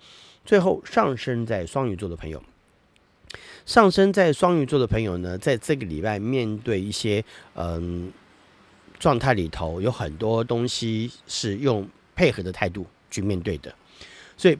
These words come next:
不需要跟别人正面对抗。即使你说话，呃，再流利，再会说话，再想要去表达自己的想法跟看法，都不是这个角度，其实就配合就好了。别人怎么说你就怎么做，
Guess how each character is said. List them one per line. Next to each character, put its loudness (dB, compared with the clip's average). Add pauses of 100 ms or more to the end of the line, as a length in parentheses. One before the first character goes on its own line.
(120)
不 6
需 0
要 8
跟 2
别 -2
人 -4
正 0
面 0
对 -4
抗。 -10 (220)
即 2
使 0
你 0 (160)
说 4
话， 2 (280)
呃， -2 (480)
再 4
流 2
利， 2
再 0
会 2
说 2
话， 0 (300)
再 8
想 0
要 -2
去 -2
表 -4
达 -2
自 -6
己 -6
的 -4
想 -2
法 -4
跟 -2
看 0
法， -8 (220)
都 4
不 -2
是 -4
这 -6
个 -4
角 -10
度， -12
其 -4
实 -4
就 -2
配 0
合 -8
就 -10
好 -14
了。 -18 (340)
别 8
人 8
怎 4
么 4
说 4
你 2
就 0
怎 -4
么 -6
做， 2